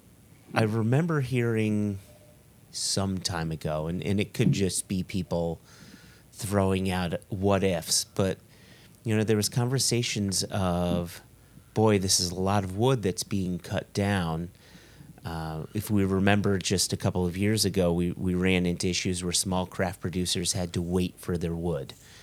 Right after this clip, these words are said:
for, for, you know, a multitude of reasons. At what point do we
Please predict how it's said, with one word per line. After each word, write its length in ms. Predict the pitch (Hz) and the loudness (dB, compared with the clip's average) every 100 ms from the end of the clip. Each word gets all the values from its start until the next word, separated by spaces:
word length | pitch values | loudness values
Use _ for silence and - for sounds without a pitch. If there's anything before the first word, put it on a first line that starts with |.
| - | -20
for, 280 | - - 82 | -10 -4 -4
for, 380 | - - 80 76 - - | -4 -4 -2 -4 -12 -8
you 100 | 85 | -4
know, 140 | 82 | 0
a 40 | 85 | 2
multitude 600 | 95 101 104 98 - 87 | 2 2 2 -2 -2 -4
of 100 | 82 | -2
reasons. 480 | 98 127 101 87 - - - - - - - - - - - - - - - - - - - - - | -2 -2 -2 -4 -8 -12 -20 -14 -8 -8 -10 -20 -20 -20 -20 -20 -20 -20 -20 -20 -20 -20 -20 -20 -2
At 160 | 123 123 | 0 0
what 440 | 123 127 185 - | 0 0 0 -4
point 440 | - 151 143 135 - - - - | -6 0 2 0 -4 -16 -20 -4
do 200 | 120 110 | 0 2
we 1300 | 107 107 107 104 104 101 101 98 98 98 98 95 | 2 2 2 2 0 0 -2 -2 -2 -2 -2 -4